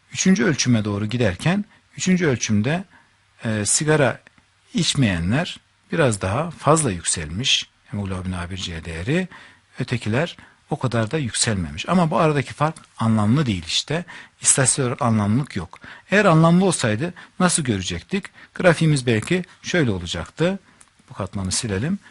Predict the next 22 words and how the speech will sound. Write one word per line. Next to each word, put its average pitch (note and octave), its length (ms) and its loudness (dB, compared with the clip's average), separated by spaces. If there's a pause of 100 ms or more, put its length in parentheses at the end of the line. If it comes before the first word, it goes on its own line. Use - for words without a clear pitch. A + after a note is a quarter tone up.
(140)
Şöyle F#3 260 -2
olacaktı G2 460 -4
belki. D#3 420 -2 (440)
Diyelim C#3+ 260 0
ki, E3 240 -4 (380)
e, A#2 340 0
ben C3 220 0 (460)
yeşil C3+ 280 0
çizgiyi C#3+ 380 -2
tekrar G2 340 -4
çizeyim. G2 440 -6 (380)
Yeşil A#2 280 -4
çizgiyi F#2 380 -8
çizsem - 440 -2 (280)
şöyle C#3 340 -2
bir G2 40 -8
çizgi - 340 -6
olabilirdi. E2+ 680 -8 (380)
Böyle G2 280 -4
geldi. F#2+ 580 -4 (320)
Ondan G2+ 260 -2
sonra F2 480 -8